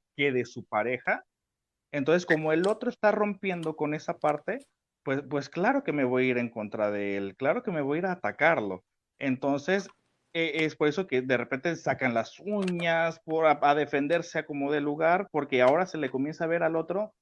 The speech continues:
como un enemigo. Entonces ahora hay que acabar con su vida porque, eh, él ha arruinado con mi sueño.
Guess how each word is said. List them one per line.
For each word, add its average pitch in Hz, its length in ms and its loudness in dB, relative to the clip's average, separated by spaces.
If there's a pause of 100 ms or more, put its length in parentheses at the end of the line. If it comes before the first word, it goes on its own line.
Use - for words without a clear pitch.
(140)
como 131 280 0
un 185 100 0
enemigo. 156 640 -2 (500)
Entonces 131 380 -4
ahora 123 320 2
hay 160 60 -6
que 165 100 -4
acabar 143 360 2
con 165 160 -4
su 175 180 -8
vida 185 440 0 (140)
porque, 165 720 -2 (120)
eh, 143 420 0
él 175 280 0
ha 156 160 2
arruinado 120 540 0
con 107 160 -8
mi 107 120 -8
sueño. 101 460 -6